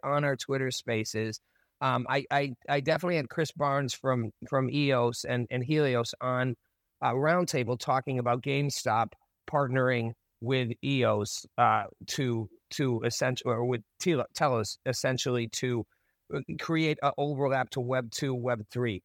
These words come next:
Web three games have not done well. They've been slow.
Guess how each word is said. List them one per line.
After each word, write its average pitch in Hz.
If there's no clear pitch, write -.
Web 190
three 247
games 160
have 135
not 135
done 127
well. 113
They've 123
been 117
slow. 156